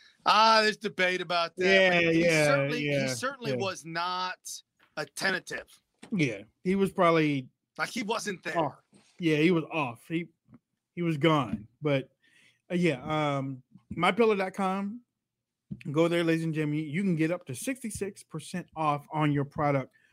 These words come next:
Speaker 2: purchase. We talk about all the times with the mattress toppers and the pillows and the moccasin slippers for the men or, or whatnot. Ladies and gentlemen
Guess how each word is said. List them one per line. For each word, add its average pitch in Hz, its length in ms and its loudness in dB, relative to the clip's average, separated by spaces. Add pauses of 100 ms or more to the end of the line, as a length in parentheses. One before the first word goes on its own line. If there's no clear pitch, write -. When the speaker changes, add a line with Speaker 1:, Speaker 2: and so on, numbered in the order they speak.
(240)
Speaker 2:
purchase. 127 400 -4
We 160 160 2
talk 175 240 0
about 165 140 -4
all 151 160 0
the 151 60 -4
times 151 340 -2
with 147 100 -4
the 127 60 -6
mattress 139 340 -4
toppers 143 580 -2
and 139 140 -2
the 143 60 -2
pillows 139 520 -4 (580)
and 151 340 2
the 143 140 0
moccasin 151 520 0
slippers 151 600 -4
for 156 120 -6
the 139 80 -4
men 147 560 0
or, 131 240 -2
or 139 180 -8
whatnot. 143 420 -6 (360)
Ladies 160 200 2
and 147 80 -2
gentlemen 139 320 0